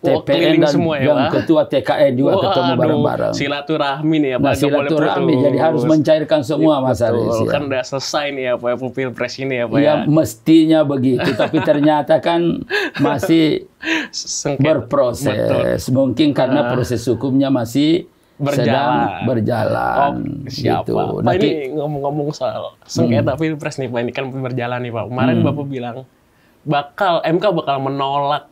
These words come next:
Speaker 1: hasil Pilpres gini nih. Kenapa sih, Pak Idrus bisa
Speaker 2: Eh,
Speaker 1: seperti itu berpandangannya? Apa ada alasan kuat M K bakal menolak?
Speaker 2: Jadi, Mas Haris, kita pertama melihat begini,
Speaker 1: Hmm.
Speaker 2: bahwa, eh,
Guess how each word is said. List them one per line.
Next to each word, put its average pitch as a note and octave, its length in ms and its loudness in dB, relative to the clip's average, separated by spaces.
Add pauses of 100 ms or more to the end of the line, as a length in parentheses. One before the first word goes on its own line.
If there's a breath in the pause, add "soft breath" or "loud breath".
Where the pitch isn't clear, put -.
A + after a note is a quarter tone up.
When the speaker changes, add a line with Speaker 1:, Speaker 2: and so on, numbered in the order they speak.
(100)
Speaker 1:
hasil D3+ 480 -4
Pilpres C#3+ 400 -4
gini C#3 240 -8
nih. C3 160 -6
Kenapa B2+ 240 -6
sih, F#3+ 160 -2
Pak F3+ 240 -6 (100)
Idrus D3 300 -4
bisa C3+ 240 -6
Speaker 2:
Eh, - 800 -2
Speaker 1:
seperti D#3 380 2
itu D#3 100 0
berpandangannya? C#3+ 680 -4
Apa B2+ 400 -2
ada D3 260 -2
alasan D3 400 -2
kuat D3+ 300 -6 (240)
M D3 160 -2
K D3 120 -4
bakal C#3+ 280 -2
menolak? D3 400 -2 (100)
Speaker 2:
Jadi, C3+ 380 4
Mas - 200 2
Haris, B2 260 2
kita - 280 0
pertama B2+ 480 0
melihat A#2 380 0
begini, G#2+ 640 -4
Speaker 1:
Hmm. A2 320 -4
Speaker 2:
bahwa, - 560 0 (800 loud breath)
eh, C3 560 0